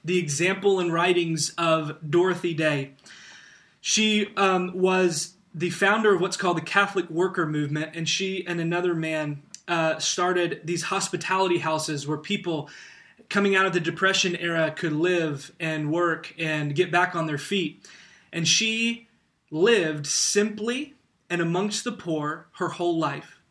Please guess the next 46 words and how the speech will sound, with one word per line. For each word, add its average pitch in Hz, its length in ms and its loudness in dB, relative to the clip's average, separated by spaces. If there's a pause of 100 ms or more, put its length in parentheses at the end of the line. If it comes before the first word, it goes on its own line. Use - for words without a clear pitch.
(220)
She 202 120 0
was 175 100 0
a 180 40 2
faithful 247 500 0
Catholic 180 580 0
that 165 140 -4
had 170 120 2
a 165 60 -2
radical 208 460 2
conversion 165 840 0 (300)
and 170 260 0
gave 226 300 2
her 247 160 -4
life 170 340 0
to - 80 -8
be 170 220 -2
with 202 140 -4
Jesus, 165 360 -2
to 185 80 -6
learn 165 240 -4
from 175 120 -8
Jesus 147 380 -6
how 160 120 -6
to 160 160 -8 (200)
live 147 220 -2
like 165 180 -2
Jesus. 196 480 -4
And 175 120 -4
so 190 320 0 (840)
there 214 120 6
was 226 100 2
a 226 80 2
story 220 1000 0 (400)
that 180 360 0
was 180 460 2
recounted 170 840 -2 (240)
by 175 200 2
a 180 40 -2
man 202 240 2
named 185 260 0
Robert 185 380 2
Coles, 143 500 -2
who 180 120 0
is 156 100 0
an 165 160 -4
author. 151 420 -6